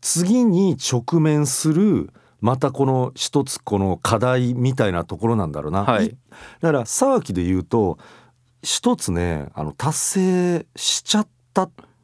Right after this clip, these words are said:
Speaker 1: しちゃったっていう言い方したら悪いけど、あの、して、だ-、次のネクストステージに入ってるわ、その考え方。
Speaker 2: いや、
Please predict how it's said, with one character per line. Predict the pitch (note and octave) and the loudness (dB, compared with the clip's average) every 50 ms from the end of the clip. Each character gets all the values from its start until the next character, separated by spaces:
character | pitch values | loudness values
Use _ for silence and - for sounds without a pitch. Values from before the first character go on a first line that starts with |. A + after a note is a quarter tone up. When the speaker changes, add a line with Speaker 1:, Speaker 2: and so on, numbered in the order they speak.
| _ | _
Speaker 1:
し | - - - - | -8 -6 -4 0
ち | - | 0
ゃ | A3+ | 0
っ | A3+ - _ | 0 0 _
た | - A#3 | -2 -2
っ | - | -2
て | - _ - G#3 | -4 _ 0 2
い | G#3 G#3 | 2 4
う | |
言 | G#3 G3+ | 4 2
い | G3+ | 2
方 | - G3+ F#3+ F#3+ F3 | 0 2 0 0 0
し | - | 0
た | F3 | 2
ら | C#3 | 2
悪 | G#2+ G#2+ G#2+ | 2 2 0
い | |
け | F2+ E2+ | 0 -2
ど、 | F2 F2 - - - - - _ | -4 -4 -6 -10 -20 -20 -20 _
あ | - F#2 F#2+ | -2 0 0
の、 | G2 F#2 F#2 | 0 0 -2
し | F2 - - - - _ | -2 -2 -4 -4 -6 _
て、 | - C4 C#4 A3+ C3 - - - _ _ _ _ _ | 0 2 4 4 2 0 -4 -12 _ _ _ _ _
だ-、 | D3 C#3 B2+ | -4 -4 -4
次 | - - - G3+ G#3+ C4 C#4+ | -2 -2 0 2 4 4 4
の | C4+ C4 A3+ | 4 4 4
ネ | D#3 E3 G#3 | 4 4 2
ク | - - C#4+ | 2 2 0
ス | A#3+ - | 0 2
ト | - C4+ | 0 0
ス | - - - | 0 0 2
テ | - C4 A3+ | 2 2 2
ー | |
ジ | E3 B2 G2+ | 2 2 -2
に | F2+ E2+ | -4 -4
入 | - - E3+ F#3 C#3 | -2 0 0 0 0
っ | |
て | - _ - | -2 _ -4
る | F2 D#2 | -4 -4
わ、 | - | -4
そ | - G2 | -4 -4
の | F2+ E2 | -4 -2
考 | - F2 E2 D#2+ | -2 -2 -2 -2
え | D#2+ D2+ | -4 -6
方。 | - - - - - - _ - | -8 -10 -10 -12 -16 -8 _ 0
Speaker 2:
い | |
や、 | - | 0